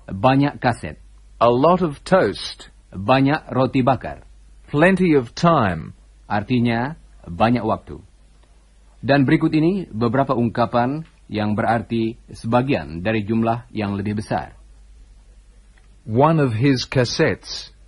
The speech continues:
Speaker 1: Artinya, satu dari kasetnya.
Speaker 2: Two of them. One of the cassettes. A lot of those cassettes.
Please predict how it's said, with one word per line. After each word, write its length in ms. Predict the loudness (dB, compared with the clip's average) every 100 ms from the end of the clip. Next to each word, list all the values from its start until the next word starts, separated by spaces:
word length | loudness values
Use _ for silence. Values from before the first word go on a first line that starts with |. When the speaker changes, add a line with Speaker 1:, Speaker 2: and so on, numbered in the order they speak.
| -20 _
Speaker 1:
Artinya, 720 | -2 0 0 2 0 -2 -8 _ -20
satu 480 | 0 2 2 2 2
dari 160 | 0
kasetnya. 600 | 0 -4 -4 -6 -8 -14 -20 _ -20 _ _
Speaker 2:
Two 280 | 0 4 4
of 200 | 4 2
them. 340 | -2 -2 -6 -14 _ _ _ _ _ _ _ -10
One 400 | 0 4 4 2
of 160 | 0
the 160 | -2 0
cassettes. 880 | 0 -2 2 0 0 -8 -12 -12 -16 _ _ _ _ _ _ 2
A 100 | 2
lot 320 | 6 4 4
of 240 | 0 2
those 360 | 2 4 2 -2
cassettes. 720 | -6 -6 -2 -4 -4 -16 -18